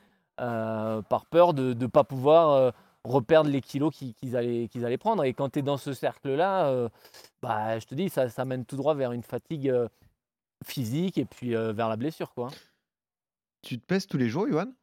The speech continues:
Speaker 1: Non, mais tu vois, euh, quand je suis dans des périodes comme là, un peu au Kenya, où, euh,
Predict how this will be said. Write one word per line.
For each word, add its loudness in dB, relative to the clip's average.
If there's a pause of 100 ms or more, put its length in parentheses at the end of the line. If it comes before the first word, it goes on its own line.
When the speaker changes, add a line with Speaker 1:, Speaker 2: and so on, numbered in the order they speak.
(1200)
Speaker 1:
Non, 4
mais 0
tu -6
vois, 6
euh, 6
quand -4
je -12
suis -8
dans -2
des 0
périodes 0
comme -6
là, -2
un -4
peu -10
au -4
Kenya, -6
où, -2
euh, 0